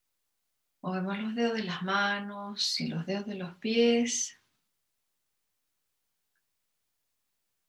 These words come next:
Y de a poco se van girando hacia el lado derecho o izquierdo, no importa. Hacia un costadito para poder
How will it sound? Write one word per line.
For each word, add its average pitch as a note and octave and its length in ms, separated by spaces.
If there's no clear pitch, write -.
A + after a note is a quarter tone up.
Y G#3+ 440
de F#3+ 120
a F#3 100
poco F#3 680
se - 180
van F3 180
girando A#3+ 480
hacia G3 220
el F#3 100
lado F#3+ 280
derecho G#3 580
o G#3 40
izquierdo, G#3 520
no F#3+ 80
importa. A3 800
Hacia - 180
un A3 100
costadito A3+ 1000
para F#3 260
poder F#3 540